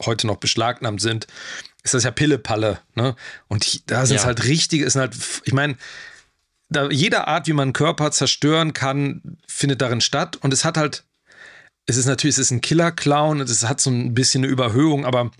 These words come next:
Speaker 1: es hat halt kein, m-, kein, nichts drumherum, nichts Künstlerisches,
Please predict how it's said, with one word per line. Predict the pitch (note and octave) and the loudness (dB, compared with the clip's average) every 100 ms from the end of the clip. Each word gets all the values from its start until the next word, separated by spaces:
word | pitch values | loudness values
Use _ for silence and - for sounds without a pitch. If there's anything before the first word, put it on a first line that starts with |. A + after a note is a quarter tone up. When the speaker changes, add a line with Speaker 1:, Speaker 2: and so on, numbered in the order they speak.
| _ _ _ _ _ _ - | _ _ _ _ _ _ -4
Speaker 1:
es | C3+ | -2
hat | C#3 | 0
halt | C#3 - | 0 -2
kein, | - C#3+ C3 - _ _ _ | 0 0 0 -4 _ _ _
m-, | D3+ C#3+ C#3 _ _ _ _ _ _ - - | 2 2 -2 _ _ _ _ _ _ -10 -4
kein, | E3 | 0
nichts | D3+ - | 0 2
drumherum, | D3+ C3+ B2+ G#3+ D3+ | 2 2 2 2 2
nichts | C3 - - | 2 -2 -6
Künstlerisches, | - F#3 E3+ - C#3 B2 B2+ - A2+ | -2 -2 0 -2 0 2 2 2 -2